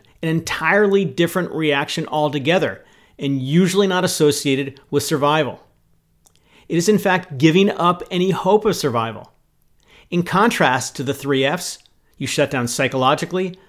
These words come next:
neurologically, and physically. And not surprisingly, it produces the exact opposite effect on your behavior. Instead of seeking survival, surrender leads to figurative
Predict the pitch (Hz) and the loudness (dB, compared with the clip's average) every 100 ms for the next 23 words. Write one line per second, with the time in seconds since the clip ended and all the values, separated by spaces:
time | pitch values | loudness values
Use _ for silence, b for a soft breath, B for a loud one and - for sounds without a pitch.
0 | b b 151 147 151 143 143 147 151 156 | b b 2 4 6 6 2 -2 -4 -6
1 | - - 165 143 151 127 - _ _ _ | -6 -4 -2 -2 -4 -10 -12 _ _ _
2 | b b b - 170 170 165 180 175 185 | b b b -2 2 4 2 -2 -2 2
3 | 214 190 151 104 107 b - 170 185 143 | 2 2 0 -4 -8 b -10 -4 0 2
4 | 160 170 185 175 160 139 123 143 175 - | 2 2 -2 -4 -4 -2 2 4 2 -2
5 | - - 135 - 185 165 - 151 143 156 | -8 -2 -2 -2 -4 -4 -2 -4 -2 -2
6 | 143 123 127 117 131 120 98 - _ _ | 0 0 -2 0 0 -2 -8 -20 _ _
7 | _ _ b b b 160 - 185 143 - | _ _ b b b -6 0 0 2 0
8 | 214 233 240 175 - 113 104 104 117 - | 0 0 2 0 0 -2 -4 -6 -10 -12
9 | b b - - 165 165 190 196 160 175 | b b -10 -4 0 2 4 4 4 0
10 | 175 156 - 170 151 160 151 | 0 -4 0 0 2 2 2